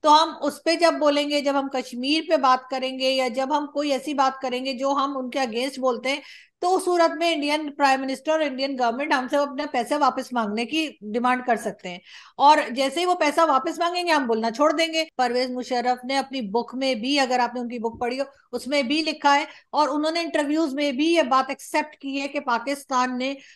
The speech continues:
अपने ही लोग जो है वो भेज, भेज, अ, मतलब बेच दिए थे उधर,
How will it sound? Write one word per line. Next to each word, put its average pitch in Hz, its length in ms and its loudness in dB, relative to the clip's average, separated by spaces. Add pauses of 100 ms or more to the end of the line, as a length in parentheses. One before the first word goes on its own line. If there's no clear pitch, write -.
(100)
अपने 285 260 -2
ही 320 160 2
लोग 277 300 4
जो 277 80 -4
है 269 180 0
वो 285 160 0
भेज, 254 420 -4
भेज, 233 440 -4
अ, 233 180 4
मतलब 247 200 -2
बेच 285 400 0
दिए 240 240 0
थे 214 120 0
उधर, 196 240 -2